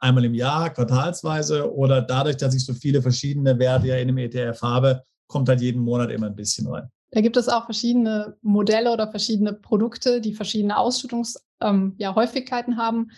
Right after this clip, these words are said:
Speaker 2: Klassischerweise sind viele der deutschen Aktien, die man so kennt, ja so, dass sie jährlich ausschütten.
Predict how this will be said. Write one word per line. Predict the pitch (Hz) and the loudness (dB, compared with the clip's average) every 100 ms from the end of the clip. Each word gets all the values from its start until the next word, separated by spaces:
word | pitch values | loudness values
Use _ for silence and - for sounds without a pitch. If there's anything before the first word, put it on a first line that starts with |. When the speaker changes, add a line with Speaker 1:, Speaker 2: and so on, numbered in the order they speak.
| _ | _
Speaker 2:
Klassischerweise | - 214 214 240 226 214 208 214 202 202 208 - | 0 0 2 -2 -2 -2 0 -2 -4 -6 -6 -8
sind | 175 202 | 0 0
viele | 170 - 233 254 233 226 214 | 0 2 4 4 2 0 2
der | 196 | 2
deutschen | 196 226 240 233 | 4 2 0 -4
Aktien, | - 233 - 233 | -4 -4 0 2
die | |
man | 220 220 | 2 2
so | 214 | 0
kennt, | 220 220 | -2 0
ja | 208 | -2
so, | 196 208 | -2 -4
dass | 202 - | -4 -4
sie | 202 196 190 | -2 -2 -4
jährlich | 202 208 247 262 | 0 2 2 -2
ausschütten. | 240 240 - 254 247 254 | -4 -4 -6 -4 -4 -4